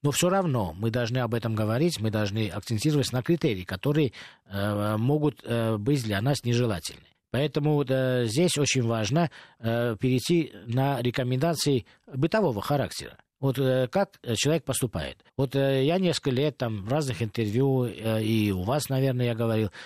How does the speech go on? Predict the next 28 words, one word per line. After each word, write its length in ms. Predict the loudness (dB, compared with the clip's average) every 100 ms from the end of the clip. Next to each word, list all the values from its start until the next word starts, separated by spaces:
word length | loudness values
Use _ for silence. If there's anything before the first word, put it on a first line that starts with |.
| -4
что 80 | 0
я 120 | 2
в 20 |
большей 220 | 0 0
степени 320 | -2 0 0
потребляю 580 | -2 -4 -4 0 0 0
мясо 340 | 0 -2 -2 -6
птицы, 360 | -10 -8 -8
потому 280 | -6 -2 0
что 140 | 0
это 160 | 0 0
рационально 500 | -2 -2 0 2 0
по 140 | 0
деньгам. 360 | 0 0 0 -4 _ _
Так 100 | -2
же 80 | 0
поступает 460 | -2 -2 -2 -2
огромное 340 | 0 0 0 0
количество 640 | 0 -2 0 0 0 0
российских, 560 | -2 0 0 -2 -6 -6
э, 480 | -2 0 2 2 0
потребителей. 720 | -2 -2 0 0 -4 -14 -18 _ _
И 120 | 0 2
мы 180 | 2
видим 380 | 2 0 0 0
это 180 | 0 -2
по 140 | -4
статистике. 760 | -2 -2 0 -2 -2 -6 -18